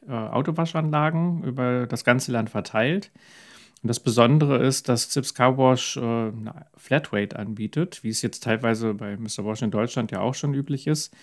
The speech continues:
Im ersten Monat kostet die nur zehn Dollar und, äh, wird dann natürlich ab dem zweiten Monat teurer.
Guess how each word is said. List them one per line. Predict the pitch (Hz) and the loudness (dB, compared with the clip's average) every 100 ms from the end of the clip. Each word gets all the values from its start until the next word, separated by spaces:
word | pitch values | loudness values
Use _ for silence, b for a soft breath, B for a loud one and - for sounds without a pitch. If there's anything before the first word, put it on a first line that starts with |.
| B B - | B B -4
Im | 101 | 0
ersten | 98 113 - 113 | 2 0 -2 0
Monat | 107 123 123 - | 2 2 2 0
kostet | 123 - 110 | -4 -2 -6
die | 117 | -4
nur | 110 107 | -2 -2
zehn | - 113 107 | -2 -2 0
Dollar | 110 127 151 151 - | 2 4 4 2 -2
und, | 113 117 113 - | -2 0 -2 -2
äh, | 117 113 104 | -2 -2 -2
wird | 107 | 0
dann | 101 | 0
natürlich | 110 104 110 110 | 0 -2 -6 -6
ab | |
dem | - - | -10 -8
zweiten | - 98 107 | -6 -6 -4
Monat | 101 101 98 | -6 -6 -8
teurer. | - 101 95 | -8 -6 -8